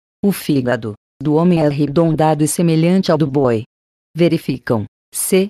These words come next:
nas vítimas dos sacrifícios, anomalias do gênero. Num determinado local de cálcis na eubeia,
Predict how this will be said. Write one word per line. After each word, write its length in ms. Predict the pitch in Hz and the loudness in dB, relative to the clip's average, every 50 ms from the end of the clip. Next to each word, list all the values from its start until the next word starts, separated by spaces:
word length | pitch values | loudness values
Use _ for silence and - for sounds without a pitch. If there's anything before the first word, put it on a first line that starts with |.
| - - | -4 -2
nas 260 | 170 165 160 151 139 | 0 0 0 0 0
vítimas 500 | 151 139 156 160 156 - - - 165 156 | -2 -4 -4 -4 -2 -2 -2 0 0 -2
dos 200 | 135 135 143 135 | -2 -2 -2 -2
sacrifícios, 1000 | - - - 190 185 - 208 202 - - - 185 165 156 - - 139 120 - - - - - | -2 -2 -4 -4 -2 -2 -4 -4 -4 -2 -2 0 0 0 -2 -4 -6 -6 -6 -6 -10 -6 -2
anomalias 720 | 180 180 180 170 160 156 151 147 151 160 160 165 160 151 143 | 0 2 2 2 2 0 0 0 0 0 0 0 0 0 -2
do 140 | 156 170 | -2 -2
gênero. 540 | 156 139 147 139 117 113 135 131 117 107 101 - _ _ _ _ | 0 0 0 0 2 2 0 -2 -2 -4 -6 -10 _ _ _ _
Num 240 | - 180 190 190 185 | 2 4 4 4 4
determinado 720 | 165 170 175 - 185 180 185 175 170 165 175 180 185 190 202 | 2 0 0 0 0 2 2 2 2 2 2 2 0 0 0
local 360 | 180 156 - - 175 170 175 | 0 0 -2 0 0 0 0
de 160 | 165 160 170 | 0 -2 -4
cálcis 540 | - - 170 165 165 170 165 - 127 120 127 | -2 0 0 2 2 0 0 -2 -2 -2 0
na 140 | 175 180 190 | 0 0 0
eubeia, 540 | 185 185 156 147 165 151 139 127 120 104 | 0 0 0 0 2 2 2 2 0 -2